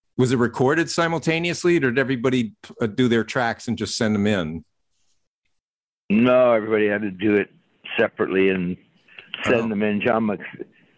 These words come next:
Speaker 2: John McPhee was a big help in putting all that together. But yes, no, that's all pieced,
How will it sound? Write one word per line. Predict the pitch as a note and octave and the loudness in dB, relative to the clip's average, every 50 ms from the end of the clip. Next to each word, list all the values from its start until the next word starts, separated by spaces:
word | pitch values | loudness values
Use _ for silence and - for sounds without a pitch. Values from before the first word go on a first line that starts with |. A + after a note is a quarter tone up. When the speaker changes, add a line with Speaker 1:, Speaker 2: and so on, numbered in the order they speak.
| _ _ - | _ _ 2
Speaker 2:
John | C#3+ D3 D3+ D3 C3+ | 4 4 4 2 -2
McPhee | G2 - - - C3+ C3+ C3+ | -6 -10 -4 0 2 4 4
was | C3 A2+ - | 4 2 0
a | G#2+ | -2
big | G2 A2+ A2+ G#2+ - G#2+ | -2 -2 -2 0 0 0
help | G#2+ G#2 G#2+ G#2 - | 0 0 0 0 -2
in | A2+ G#2+ G2 | -4 -6 -2
putting | - G#2+ - - G#2+ | -2 -4 -2 -2 -2
all | G#2 G2+ G2+ G#2 | 0 0 0 -2
that | F#2 - - | -2 -4 -6
together. | - F2 F#2 F#2+ G2+ G2+ F#2+ F2+ - _ _ _ _ _ _ _ _ _ _ _ _ _ _ _ _ _ _ _ _ _ _ _ _ _ _ _ _ _ _ _ _ _ _ _ | -4 -4 -2 -2 -2 -2 -4 -6 -8 _ _ _ _ _ _ _ _ _ _ _ _ _ _ _ _ _ _ _ _ _ _ _ _ _ _ _ _ _ _ _ _ _ _ _
But | A2+ - - - | -4 -4 -2 -2
yes, | G#2+ G#2 E2 - - - | -2 -2 -2 -6 -8 -4
no, | - G2+ G2+ F#2 | -2 0 0 2
that's | F2+ G2+ G#2 - - G#2 | 0 0 -2 -2 -2 0
all | F#2 F2+ F2 E2+ - - - _ _ _ _ _ - | 0 0 0 -4 -8 -14 -20 _ _ _ _ _ -4
pieced, | G#2+ G#2 G2 | -4 -4 -4